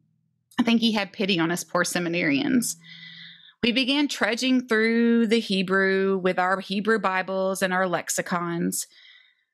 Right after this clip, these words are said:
I felt like some ancient explorer excavating ruins or trying to read the treasure map written in symbols. It felt exciting and powerful and holy. And as we began the translation,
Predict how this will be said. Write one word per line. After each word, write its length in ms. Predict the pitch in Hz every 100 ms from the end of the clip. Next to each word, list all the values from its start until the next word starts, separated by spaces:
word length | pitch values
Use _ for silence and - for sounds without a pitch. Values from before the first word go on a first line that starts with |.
| _ -
I 60 | 220
felt 340 | - 277 294
like 280 | 233 262 254
some 280 | - 233 220
ancient 380 | - 220 - 202
explorer 680 | - - - 190 185 170 -
excavating 760 | 202 - - 202 196 190 190
ruins 540 | 165 175 175 156 160 170
or 100 | 175
trying 520 | - 208 202 185 185
to 180 | - 196
read 420 | 170 190 190 180
the 80 | 185
treasure 420 | - 196 190 190
map 280 | 180 165 -
written 320 | 196 196 190
in 140 | 175 170
symbols. 800 | - 156 - - - 196 - - _ _ _ _ _ -
It 100 | 196
felt 200 | 226 214
exciting 760 | - - 202 196 190 180 170
and 160 | 165 165
powerful 800 | - 180 180 190 180 175 160 - - _
and 160 | - 170
holy. 680 | - - - - - 226 214 _ _ _ _ _ _ _ _ -
And 120 | -
as 180 | 226 240
we 100 | 269
began 380 | 254 208 233
the 80 | 262
translation, 800 | 269 247 226 226 196 196 196 190